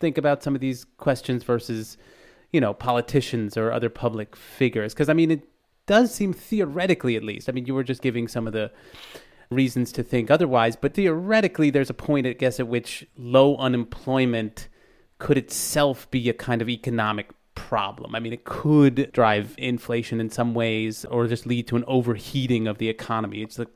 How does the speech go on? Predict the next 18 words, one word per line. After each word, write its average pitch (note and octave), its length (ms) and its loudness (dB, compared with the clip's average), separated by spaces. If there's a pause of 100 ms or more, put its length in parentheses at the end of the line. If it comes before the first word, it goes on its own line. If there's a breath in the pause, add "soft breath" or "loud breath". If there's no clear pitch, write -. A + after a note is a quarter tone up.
term G#2 280 -6
I, G#2 200 -10
I A2+ 120 -4
see A#2+ 240 -2
when A2+ 120 -2
I'm A2 120 -4
reading A2 260 -2 (640 loud breath)
up D3+ 240 -2
on A#2 140 -4
the A#2 80 -2
news. A#2+ 540 0
Um, B2 580 0 (320)
but, D#3 260 0 (400)
I E3 40 0
mean, F#3 160 4
in F3 100 2
practical F#3+ 520 0
political, D3+ 840 4